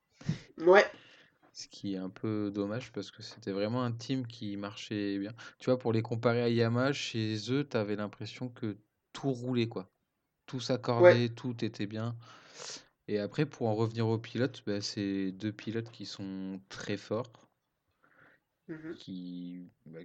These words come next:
Speaker 2: qui marchent bien tous les deux, quoi. Parce que chacun ont fait une, une bonne saison. Rins a mis un peu plus de temps à se réveiller l'année dernière, mais il
Speaker 1: Mhm.
Speaker 2: termine bien. Donc après,
Speaker 1: Ouais.
Speaker 2: euh,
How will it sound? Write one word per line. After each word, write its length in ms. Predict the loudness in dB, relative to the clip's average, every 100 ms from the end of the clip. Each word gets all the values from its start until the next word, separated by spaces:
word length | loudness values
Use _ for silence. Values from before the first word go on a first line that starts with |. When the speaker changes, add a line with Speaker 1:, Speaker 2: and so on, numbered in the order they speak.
| -16
Speaker 2:
qui 160 | -10
marchent 280 | -8 -6 -6
bien 140 | -6 -8
tous 160 | -6
les 80 | -4
deux, 140 | -2 -2
quoi. 180 | -4
Parce 140 | -8 -10
que 100 | -12
chacun 360 | -6 -6 -4
ont 120 | -6 -6
fait 340 | -4 -2 -2
une, 360 | -2 -6 -8 -12 _ _ -20 -20 _
une 180 | -4 -2
bonne 200 | 0 -2
saison. 440 | -2 -2 0 0 0
Rins 240 | 0 -2 -2 -2
a 60 |
mis 140 | -2 0
un 80 | 0
peu 120 | -2
plus 260 | -4 -4
de 140 | -2 -4
temps 240 | -2 -2
à 60 | -2
se 100 | -4
réveiller 420 | -8 -6 -4 -2
l'année 240 | -4 -4 -4
dernière, 440 | -4 -4 -6 -10 _ _ _ -20 -20 _ _
mais 140 | -4 -2
il 80 | -2
Speaker 1:
Mhm. 40 |
Speaker 2:
termine 520 | -2 -2 -2 -2 -4
bien. 260 | -4 -6 -8 -12 _ _ _ -20 -20 -20 _ _
Donc 200 | -10 -6
après, 300 | -6 -6 -4
Speaker 1:
Ouais. 120 | -2 -4
Speaker 2:
euh, 200 | -8